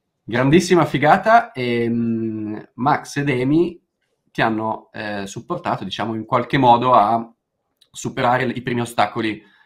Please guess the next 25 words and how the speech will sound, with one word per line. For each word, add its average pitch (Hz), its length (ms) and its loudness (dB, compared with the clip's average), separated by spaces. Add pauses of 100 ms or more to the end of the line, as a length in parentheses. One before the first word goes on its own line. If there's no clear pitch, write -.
(140)
eh, 95 340 -6
i 90 60 -8
primi 110 180 -6
ostacoli 113 400 -4
che 107 120 -8
si - 100 -12
incontrano 104 440 -6
quando 95 180 -6
uno 98 120 -4
si 98 140 -12
scontra 95 340 -10
con 92 100 -8
la 92 80 -6
redazione, 92 440 -8
con 95 100 -10
le 98 60 -8
consegne, 117 460 -4
diciamo, 110 260 -4
burocratiche 107 560 -6
della 104 180 -4
rai, 98 300 0
tecniche 101 420 -6
burocratiche 98 540 -8
della 95 160 -10
rai. 95 220 -8